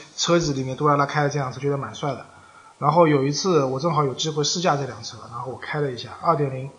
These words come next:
手动挡。然后呢，这整个开的过程中呢，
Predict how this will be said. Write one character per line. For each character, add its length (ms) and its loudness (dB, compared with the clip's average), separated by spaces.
手 160 -12
动 160 -2
挡。 160 -6
然 140 0
后 180 6
呢， 320 6
这 140 -4
整 160 -2
个 80 0
开 180 2
的 100 2
过 200 6
程 180 0
中 160 0
呢， 380 -2